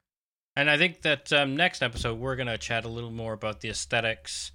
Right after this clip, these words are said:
uh, and, um, the narrative. Um, and, uh, and obviously that'll tie us back to the game mechanics. But for now,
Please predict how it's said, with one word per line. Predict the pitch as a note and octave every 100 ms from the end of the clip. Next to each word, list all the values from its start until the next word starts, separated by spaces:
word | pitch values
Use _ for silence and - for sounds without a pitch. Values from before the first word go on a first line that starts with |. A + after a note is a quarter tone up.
| - _ _ _ -
uh, | G#2 G2+ G2 F#2+ F#2+ -
and, | A2 G#2 G#2 G2 F#2+ F#2+ F#2 -
um, | A2+ G2 F#2+ F#2+
the | G2
narrative. | B2 B2+ G2 G2 G#2 - - _ _ _ _ _ -
Um, | G2+ G2 F#2+ F#2+ _ _ _ _ _ _
and, | A#2 G#2+ G#2 G2+ A2
uh, | G2+ G2+
and | A2+ G#2+
obviously | G2+ G#2+ G2+ - G#2
that'll | G#2 F#2+
tie | - G2+
us | -
back | G#2
to | -
the | G2+
game | G#2 G2+
mechanics. | G2 - G2+ -
But | A2+ G#2+
for | - B2
now, | D#3 E3+ F#2 A2